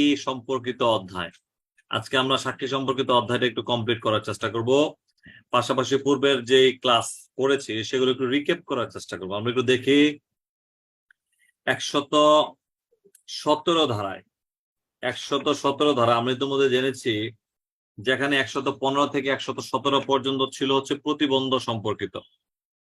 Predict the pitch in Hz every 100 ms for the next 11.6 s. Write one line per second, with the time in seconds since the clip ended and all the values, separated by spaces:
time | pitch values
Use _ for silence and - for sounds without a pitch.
0 | _ _ 143 139 143 143 135 151 147 139
1 | 139 135 139 143 143 147 131 123 113 131
2 | 139 123 123 120 131 131 120 143 - 120
3 | 104 107 123 123 127 131 131 135 127 117
4 | 127 131 - 127 135 120 135 135 127 123
5 | 123 120 110 113 123 117 139 147 165 170
6 | _ _ _ _ _ _ _ _ _ _
7 | _ _ - 143 - 143 113 - _ _
8 | _ _ _ _ _ _ _ _ 151 151
9 | 156 147 139 - 156 135 120 139 147 135
10 | 143 127 143 143 135 127 120 131 131 135
11 | 120 - - 135 139